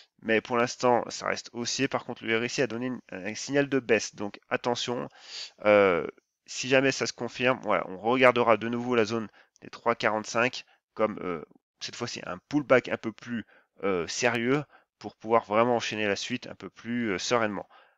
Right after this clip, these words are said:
Là, maintenant, euh, soit on fait un pullback, en fait, on revient sur les trois quarante-cinq, soit lundi, on invalide cette figure et on retourne sur les trois quatre-vingt-dix, quatre euros.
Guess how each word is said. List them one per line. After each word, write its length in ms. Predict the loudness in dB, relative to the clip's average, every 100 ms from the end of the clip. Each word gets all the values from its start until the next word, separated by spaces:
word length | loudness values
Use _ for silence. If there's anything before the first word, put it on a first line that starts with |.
| _
Là, 280 | 6 8 10
maintenant, 540 | 6 2 4 4 4 0 -16 -20 -20 _ -4
euh, 220 | -2 -2 -4 -8
soit 260 | 2 6 6
on 80 | 4
fait 260 | 0 0 -2
un 140 | -4 -4
pullback, 420 | -4 0 0 0
en 60 | -2
fait, 240 | -8 -8
on 140 | -8
revient 240 | -4 2 2
sur 100 | 2
les 60 |
trois 160 | -2 -2
quarante-cinq, 580 | 0 0 0 0 0 -4 _ _ -12
soit 260 | 2 4
lundi, 340 | 6 4 0 -2
on 140 | -4 -2
invalide 340 | 4 4 2
cette 180 | -4 -6
figure 400 | -6 0 4 4 2
et 80 |
on 140 | -4 -4
retourne 360 | -6 -2 -2
sur 160 | -2 -2
les 200 | -2 -4 -6
trois 180 | -4 0
quatre-vingt-dix, 1400 | -2 -2 -2 0 -2 -6 -10 -20 _ _ -16 -10 -6
quatre 240 | -4 -4 -6
euros. 220 | -10